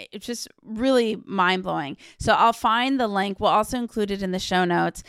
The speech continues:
We have so many listeners around the world. Is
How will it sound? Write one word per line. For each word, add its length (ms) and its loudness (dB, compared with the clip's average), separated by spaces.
We 180 0
have 140 4
so 320 0
many 200 0
listeners 480 -4
around 260 -2
the 80 -2
world. 400 -2
Is 220 -4